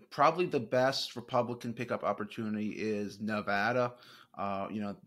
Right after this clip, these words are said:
one thing we really seen a lot of as,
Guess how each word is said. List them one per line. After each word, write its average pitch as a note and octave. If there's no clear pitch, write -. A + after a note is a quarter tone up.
one C#3
thing D3
we B2+
really A#2
seen C3
a G#2
lot D#3+
of G#2
as, -